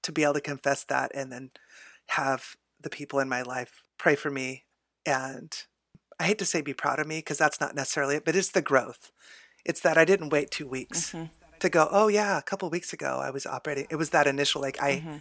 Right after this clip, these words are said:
Speaker 1: I wanted it done now. And so I think that surrender of control that manifested in pride for me, and how quickly the Spirit wanted me to just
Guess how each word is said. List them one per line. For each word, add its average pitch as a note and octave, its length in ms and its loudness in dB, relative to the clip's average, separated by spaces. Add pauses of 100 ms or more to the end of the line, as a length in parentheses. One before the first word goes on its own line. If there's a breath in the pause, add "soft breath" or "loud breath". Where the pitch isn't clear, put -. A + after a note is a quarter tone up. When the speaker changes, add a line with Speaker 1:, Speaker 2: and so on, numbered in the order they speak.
Speaker 1:
I D3+ 60 -10
wanted C3 360 -2
it C3+ 140 -6
done B2 240 -4
now. B2 480 -8 (460 loud breath)
And D3 160 2
so C#3+ 400 0 (220)
I C#3+ 120 2
think D3+ 280 -2
that C#3+ 180 -2
surrender C#3 480 0
of B2+ 140 -4
control C3 680 -4 (460)
that C#3+ 160 -4
manifested C#3 540 -4
in C3 140 -10
pride B2 320 -6
for C3+ 100 -8
me, A#2+ 360 -16 (420 soft breath)
and B2+ 100 -4
how B2+ 420 0
quickly C#3+ 340 -2
the B2+ 100 -4
Spirit B2+ 340 -2
wanted A#2+ 260 -6
me B2 100 -14
to A#2+ 100 -12
just - 560 -6